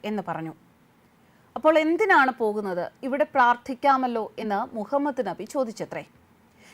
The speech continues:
ഈ വാക്കുകൾ അർത്ഥവത്താക്കി ഒരു മുസ്ലിം പള്ളി. മതത്തിന്റെ അതിരില്ലാതെ എല്ലാവർക്കുമായി പള്ളിവാതിലുകൾ തുറന്നിട്ടിരിക്കുകയാണ് കൊച്ചി പടമുകൾ മസ്ജിദ്. ഗാന്ധി ജയന്തി ദിനത്തിലാണ് ഓപ്പൺ മസ്ജിദ് എന്ന ആശയം കൊച്ചി പടമുകൾ മസ്ജിദ് പ്രാവർത്തികമാക്കിയത്.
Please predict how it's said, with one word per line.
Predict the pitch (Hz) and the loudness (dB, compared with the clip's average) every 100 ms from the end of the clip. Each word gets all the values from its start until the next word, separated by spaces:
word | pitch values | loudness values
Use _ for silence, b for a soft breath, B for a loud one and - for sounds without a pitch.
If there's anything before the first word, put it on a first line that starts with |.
| b | b
ഈ | 349 | 2
വാക്കുകൾ | 392 320 294 285 294 370 - | 6 6 6 2 2 2 0
അർത്ഥവത്താക്കി | 240 - 285 254 226 180 175 294 - | -2 0 0 0 0 -4 -4 -12 -4
ഒരു | 233 | -4
മുസ്ലിം | 226 208 - 208 190 | -2 -6 -6 -6 -6
പള്ളി. | 143 127 _ _ _ _ _ | -8 -10 _ _ _ _ _
മതത്തിന്റെ | 180 247 247 262 247 - | 2 2 -2 -2 -2 -2
അതിരില്ലാതെ | 208 208 254 277 190 160 202 - b b b | -2 0 0 0 0 0 -4 -6 b b b
എല്ലാവർക്കുമായി | 269 330 349 359 349 339 311 285 277 | 4 8 8 8 2 2 4 4 4
പള്ളിവാതിലുകൾ | 254 262 269 262 247 240 233 226 | 4 4 6 6 6 0 -2 -2
തുറന്നിട്ടിരിക്കുകയാണ് | 226 233 220 220 233 214 220 180 247 330 | -2 -4 -6 -8 -6 -2 0 2 -2 0
കൊച്ചി | 262 247 285 269 | -2 0 -4 0
പടമുകൾ | 254 240 240 220 220 | 2 2 0 -2 -4
മസ്ജിദ്. | - 180 - 156 - _ _ b b b b | -4 -12 -10 -16 -16 _ _ b b b b
ഗാന്ധി | 233 320 359 370 | 8 10 10 4
ജയന്തി | 311 349 277 | -2 0 -2
ദിനത്തിലാണ് | 254 233 220 214 170 | -2 -2 -2 -2 -2
ഓപ്പൺ | 165 233 240 311 | 0 -2 0 -2
മസ്ജിദ് | 277 233 - 220 | 0 -2 -4 -6
എന്ന | 220 214 - | -2 -4 -2
ആശയം | 196 190 196 269 | -6 -6 -10 -8
കൊച്ചി | 240 208 240 - | -8 -8 -14 0
പടമുകൾ | 214 226 240 220 202 | 0 0 -2 -4 -6
മസ്ജിദ് | 180 - 277 - | -8 -4 -6 -2
പ്രാവർത്തികമാക്കിയത്. | 233 185 175 180 165 165 - 170 | 0 0 0 -8 -8 -10 -8 -10